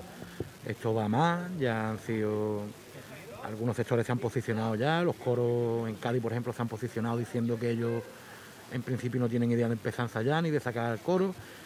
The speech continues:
Del Ayuntamiento de Cádiz ya se ha escuchado algo y se ha visto en redes sociales que también el Ayuntamiento está por suspender, eh, el carnaval, y, o por lo menos en febrero.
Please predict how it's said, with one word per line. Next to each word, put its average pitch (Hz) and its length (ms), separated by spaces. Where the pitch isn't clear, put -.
Del 123 160
Ayuntamiento 110 560
de 117 80
Cádiz 117 480
ya 117 80
se - 80
ha 104 60
escuchado 110 360
algo 135 200
y - 20
se - 80
ha 113 60
visto 127 240
en 120 120
redes 117 220
sociales 127 420
que 117 60
también 113 480
el 117 100
Ayuntamiento 113 460
está 113 160
por 110 140
suspender, 117 580
eh, 131 380
el 131 160
carnaval, 143 560
y, 196 240
o 139 60
por 123 120
lo 120 120
menos 127 180
en 143 60
febrero. 185 400